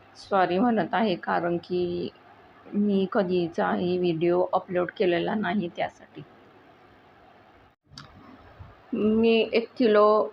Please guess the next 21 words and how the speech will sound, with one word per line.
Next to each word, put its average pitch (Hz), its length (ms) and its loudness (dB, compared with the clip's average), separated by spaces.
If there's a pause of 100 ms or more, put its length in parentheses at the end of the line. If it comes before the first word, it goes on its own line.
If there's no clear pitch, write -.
(320)
चिंच 220 360 0
घेतलेले 208 520 2
आहे 196 380 0
आणि 208 380 2 (100)
त्याचेसुद्धा 202 560 0
मी 196 120 2
पूर्ण 202 420 2
फत्रे - 240 -4
काढून 190 420 0
घेतलेले 208 380 -4
आहेत 190 500 -8
आणि 190 300 -2
त्या, 202 160 2 (920)
त्यावरील 190 640 4 (460)
अशा 196 180 -6
काड्या 190 340 0
असतात 196 280 -2
त्यासुद्धा 190 460 -2
पूर्ण 190 340 -2
काढून 196 400 -4
घ्यायच्या, 165 380 -10